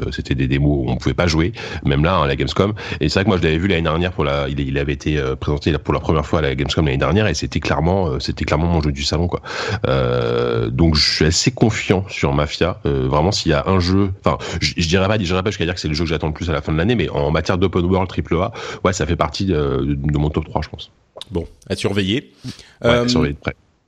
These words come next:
Speaker 2: un autre jeu à surveiller, c'est Final Fantasy quinze, qui a été officiellement décalé à novembre. Euh, il devait sortir fin septembre, mais il a été décalé de, d'un mois et demi, deux mois,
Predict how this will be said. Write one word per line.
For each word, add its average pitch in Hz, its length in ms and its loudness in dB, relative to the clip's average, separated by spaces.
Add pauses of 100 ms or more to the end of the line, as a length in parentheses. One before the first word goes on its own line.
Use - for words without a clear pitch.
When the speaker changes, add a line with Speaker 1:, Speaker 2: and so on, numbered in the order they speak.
(160)
Speaker 2:
un 123 320 -2
autre 180 160 0
jeu 151 200 2
à 143 100 2
surveiller, 135 580 0
c'est - 180 -2
Final 127 320 -2
Fantasy 104 480 -4
quinze, 180 380 0
qui 104 180 -4
a 98 60 2
été 110 220 0
officiellement 127 520 -4
décalé 117 320 0
à 180 80 2
novembre. 107 500 -2 (360)
Euh, 95 440 0
il 104 60 -8
devait 107 180 0
sortir 110 640 -2
fin 120 1040 -2
septembre, 135 600 -4
mais 98 100 0
il 92 80 -2
a 90 60 0
été 98 180 -4
décalé 98 460 0
de, 92 160 -2
d'un 87 180 -4
mois 95 140 0
et - 20 -4
demi, 92 160 -4
deux 87 100 -2
mois, 101 280 -2